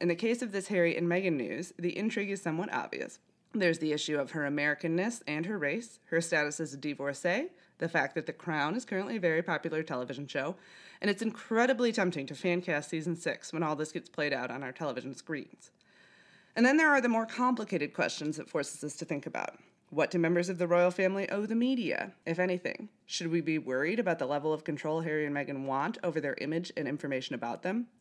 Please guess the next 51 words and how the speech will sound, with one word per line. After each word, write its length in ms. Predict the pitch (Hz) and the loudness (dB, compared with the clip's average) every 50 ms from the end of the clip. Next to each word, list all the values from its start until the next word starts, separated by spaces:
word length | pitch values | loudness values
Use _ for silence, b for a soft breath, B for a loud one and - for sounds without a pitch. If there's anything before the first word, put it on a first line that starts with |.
| _ - | _ 0
Or 80 | 165 | 2
as 100 | 160 151 | 2 2
long 180 | 160 151 151 170 | 2 0 0 0
as 80 | 175 170 | 0 0
they 120 | 175 160 | 0 2
aren't 200 | 156 160 160 165 | 2 2 0 0
on 100 | 175 165 | 0 -2
the 80 | 160 - | -2 -2
public 340 | - 175 156 160 156 - | -2 -2 -2 -2 -4 -6
payroll, 540 | - - 226 247 247 185 127 120 123 151 B B B B B B | -4 -2 0 0 2 2 0 0 -2 -4 B B B B B B
are 80 | 185 196 | 2 2
they 100 | 202 214 | 2 2
free 160 | - 214 233 | 0 0 -2
to 60 | 226 | -2
pick 180 | - 247 240 254 | -2 -4 -2 -2
and 100 | 247 240 | -2 -2
choose 500 | - - 302 294 233 160 143 120 - - B B B B B | 0 2 2 2 2 2 0 0 -4 -8 B B B B B
the 60 | 180 | -6
people 400 | - 190 180 165 156 131 127 135 139 _ | -4 -2 -2 -2 0 -2 -2 -4 -4 _
they 160 | - 156 147 | -2 0 0
like 340 | 139 135 - - - - - | 2 2 0 -2 -2 -8 -14
to 80 | - 123 | -14 -10
tell 200 | - 156 123 117 | -6 -4 -4 -4
their 120 | 110 76 | -4 -6
story? 480 | - - - 127 85 57 - - 220 - _ _ _ _ b b b b b | -8 -8 -8 -6 -6 -6 -6 -6 -8 -12 _ _ _ _ b b b b b
And 120 | 233 247 | 2 4
there 140 | 269 269 262 | 6 6 4
are 40 | 247 | 4
the 80 | 220 | 2
questions 380 | 233 - 175 165 165 175 170 165 | 2 2 2 2 4 2 2 2
that 100 | 165 160 | 2 0
apply 240 | 165 165 180 165 156 - | 0 2 2 0 2 0
equally 300 | 196 202 - 214 202 185 | -2 -6 -4 -4 -2 0
to 100 | 175 165 | 0 -2
family 340 | - 175 160 165 175 190 | -2 0 0 0 0 0
dynamics 480 | 196 185 202 185 180 185 208 233 240 - - - | 0 -2 0 0 0 0 0 -2 -4 -6 -6 -2
and 100 | 170 175 | 0 2
those 160 | 160 156 156 165 | 2 2 2 0
of 100 | 170 180 | -2 -2
a 40 | |
workplace. 580 | 220 214 277 339 330 - - - - - - - _ _ _ _ _ _ _ - | 0 0 0 -2 -2 -4 -6 -6 -8 -10 -16 -20 _ _ _ _ _ _ _ -2
How 140 | - 151 | 0 2
much 200 | 151 156 165 160 | 2 2 2 0
respect 400 | - 175 165 - - 165 180 - | -2 -4 -2 0 0 0 0 -2
and 140 | 220 202 196 | -4 -6 -4
consideration 640 | - 196 202 196 226 208 208 202 196 196 - - 190 | -4 -4 -4 -2 -2 -2 0 0 0 -2 -2 -4 -4
do 80 | 185 190 | -4 -2
you 180 | 190 190 165 | -2 0 0
owe 80 | 117 170 | 0 0
your 160 | 175 180 185 | 0 0 -2
boss, 520 | 190 233 311 277 175 - - - - - | -2 0 0 0 0 -2 -4 -8 -14 -18